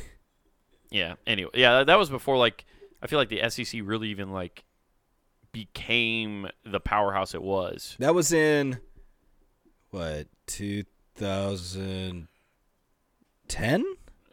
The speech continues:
Speaker 1: When, uh,
Speaker 2: Texas
Speaker 1: Longhorns
Speaker 2: last
Speaker 1: versus
Speaker 2: win?
Speaker 1: Al-, Tac-, Texas, uh,
Speaker 2: Texas, Alabama.
Speaker 1: Alabama.
Speaker 2: Yeah, the championship. I think that was, like, two thousand ten.
Speaker 1: Um, let's find out.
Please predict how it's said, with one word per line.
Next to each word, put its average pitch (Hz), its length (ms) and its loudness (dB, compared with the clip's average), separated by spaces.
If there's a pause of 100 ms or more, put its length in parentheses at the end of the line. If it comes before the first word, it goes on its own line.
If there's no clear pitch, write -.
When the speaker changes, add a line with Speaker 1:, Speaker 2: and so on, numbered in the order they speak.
(120)
Speaker 1:
When, 98 560 -4
uh, 95 340 0
Speaker 2:
Texas 113 340 4
Speaker 1:
Longhorns 131 160 4
Speaker 2:
last 139 100 2
Speaker 1:
versus 113 160 2
Speaker 2:
win? 160 100 0
Speaker 1:
Al-, 107 200 2 (440)
Tac-, 120 520 2
Texas, - 440 0
uh, 95 520 2 (160)
Speaker 2:
Texas, 120 240 -2
Alabama. 117 400 0 (480)
Speaker 1:
Alabama. 95 680 -6 (560)
Speaker 2:
Yeah, 113 200 0
the 107 140 -2
championship. 113 600 -2
I 110 80 -2
think 139 200 -6
that 120 100 0
was, 92 120 -4
like, 92 220 -4 (200)
two 110 260 -6
thousand 90 380 -6 (100)
ten. 80 760 -12 (1400)
Speaker 1:
Um, 92 920 -2
let's 131 180 -6
find 151 240 -2
out. 113 300 0